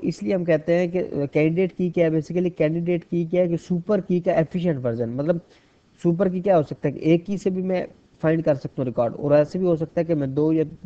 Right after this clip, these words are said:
तीन attribute से मिलाकर भी एक की बनाऊँ और उसकी base पे भी मैं एक record को क्या कर सकूँ, फाइंड कर सकूँ।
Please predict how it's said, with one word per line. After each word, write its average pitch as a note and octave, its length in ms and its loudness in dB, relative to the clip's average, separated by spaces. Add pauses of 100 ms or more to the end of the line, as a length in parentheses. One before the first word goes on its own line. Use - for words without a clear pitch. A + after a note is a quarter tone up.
(180)
तीन E3 180 0
attribute D#3+ 380 -2
से D#3+ 100 -2
मिलाकर C#3 400 0
भी F3 120 2
एक E3 100 -2
की F3 140 0
बनाऊँ D#3+ 280 0 (380)
और F3 80 0
उसकी F3 220 -2
base F3+ 260 4
पे F#3+ 140 2
भी F#3 100 4
मैं D#3+ 200 2
एक D#3+ 200 2
record C#3+ 320 2
को C#3+ 60 -8
क्या C#3+ 160 0
कर C3+ 100 -2
सकूँ, C#3 260 -6
फाइंड A2+ 280 -6
कर A2+ 100 -6
सकूँ। A#2 200 -14